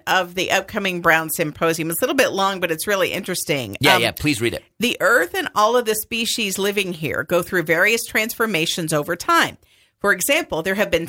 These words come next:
Speaker 1: six great extinction periods over the last five hundred million years." And in parentheses, we are living in one now.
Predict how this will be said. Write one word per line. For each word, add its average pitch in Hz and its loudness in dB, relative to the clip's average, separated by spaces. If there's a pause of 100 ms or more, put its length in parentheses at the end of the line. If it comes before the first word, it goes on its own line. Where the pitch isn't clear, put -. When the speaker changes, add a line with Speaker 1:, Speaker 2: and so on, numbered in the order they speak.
(120)
Speaker 1:
six 285 -2 (260)
great 196 0
extinction - -2
periods 135 -2
over 185 0
the 185 -2
last 170 2
five 160 2
hundred 165 -4
million 175 -2
years." 185 0 (460)
And 165 0
in 165 -2
parentheses, 170 -2
we 170 2
are 175 2
living 165 2
in 165 -2
one 156 2
now. 156 0